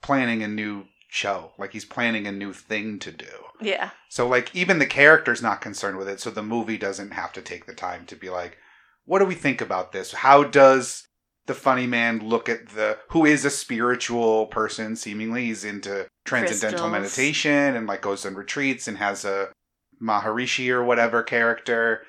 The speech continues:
Speaker 2: Yeah.
Speaker 1: Uh, and even he's just like, "No, I'm gonna, I'm gonna be fine. I'm going to the Philippines. I'm gonna get leeches or whatever. Like, I'm gonna be okay.
Speaker 2: Mm-hmm.
Speaker 1: Let's do a kid show with, with me and Tony Clifton."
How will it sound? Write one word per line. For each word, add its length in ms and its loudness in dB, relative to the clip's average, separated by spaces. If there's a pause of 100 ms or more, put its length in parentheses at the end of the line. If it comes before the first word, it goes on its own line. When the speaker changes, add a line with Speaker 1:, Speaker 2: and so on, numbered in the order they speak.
Speaker 2:
Yeah. 280 0
Speaker 1:
Uh, 100 0
and 120 0
even 220 2
he's 240 -2
just 160 -6
like, 260 0 (120)
"No, 340 -8 (180)
I'm 120 -14
gonna, 380 -12
I'm 140 -14
gonna 180 -12
be 100 -12
fine. 360 -4
I'm 120 -10
going 160 -8
to 60 -8
the 40 -10
Philippines. 540 -4
I'm 100 -14
gonna 160 -10
get 200 -6
leeches 360 -10
or 120 -10
whatever. 340 -6
Like, 160 -8
I'm 140 -10
gonna 200 -8
be 220 -10
okay. 480 -6 (320)
Speaker 2:
Mm-hmm. 180 -12
Speaker 1:
Let's 220 2
do 160 -4
a 40 -4
kid 240 -4
show 300 -2
with, 300 -10
with 180 -10
me 160 -8
and 100 -10
Tony 240 -8
Clifton." 540 -6